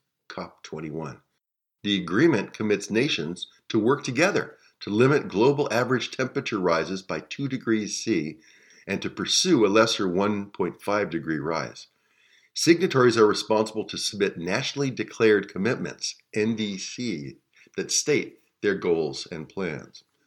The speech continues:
A brief review. The United States signed the agreement in two thousand and fifteen.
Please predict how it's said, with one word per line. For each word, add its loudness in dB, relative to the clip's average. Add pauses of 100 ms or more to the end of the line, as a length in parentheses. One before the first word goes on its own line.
(260)
A 0
brief 0
review. -2 (680)
The -4
United 2
States 0
signed 0
the -2
agreement -4
in -8
two -8
thousand -6
and -16
fifteen. -12